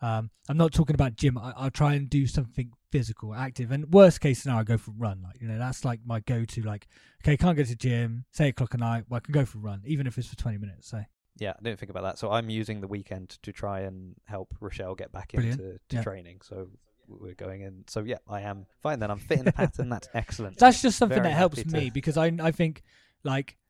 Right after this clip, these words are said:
Speaker 1: t-, yesterday was the first day. Like, I, I knew on Monday I didn't train, so I was like, "Okay, I've not done something Monday, so I must do something on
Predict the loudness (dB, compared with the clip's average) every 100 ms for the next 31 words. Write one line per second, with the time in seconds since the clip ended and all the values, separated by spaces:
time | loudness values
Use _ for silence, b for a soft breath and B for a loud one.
0 | _ _ -8 -8 _ _ -20 -20 _ 0
1 | 2 2 -2 0 0 0 -2 -6 -6 -6
2 | -4 -8 -8 -6 -6 -6 -10 -10 -8 -10
3 | -10 -10 -6 -2 0 -2 -4 -6 -4 -2
4 | -2 -4 -8 -8 -10 -10 -12 -12 -10 -6
5 | -6 -8 -14 _ _ _ -12 -10 -10 -12
6 | -10 -8 -6 -8 -8 -8 -8 -10 -12 -14
7 | -12 -10 -8 -10 -10 -12 -12 -14 -14 -14
8 | -16